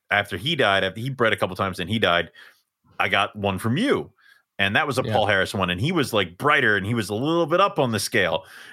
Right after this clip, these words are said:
Speaker 1: and then you compare him to some of the tiger jags that I've been produ-, like, caramel jags that I've been producing,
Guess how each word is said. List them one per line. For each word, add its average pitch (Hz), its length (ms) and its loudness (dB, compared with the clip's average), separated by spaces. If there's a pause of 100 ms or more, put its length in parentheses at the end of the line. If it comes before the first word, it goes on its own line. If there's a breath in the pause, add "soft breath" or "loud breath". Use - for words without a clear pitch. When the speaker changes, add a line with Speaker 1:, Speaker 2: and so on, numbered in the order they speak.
Speaker 1:
and 123 160 0
then 156 140 0
you 180 100 -2
compare 170 420 0
him 156 180 0
to 139 100 -6
some 151 220 0
of 123 60 -6
the 120 60 0
tiger 135 360 -2
jags 123 320 0
that 113 100 2
I've 107 180 2
been 107 200 -2
produ-, - 400 -6
like, 107 200 -2
caramel 135 280 2
jags 110 260 0
that 107 100 0
I've 95 120 0
been 101 140 -2
producing, 135 580 -2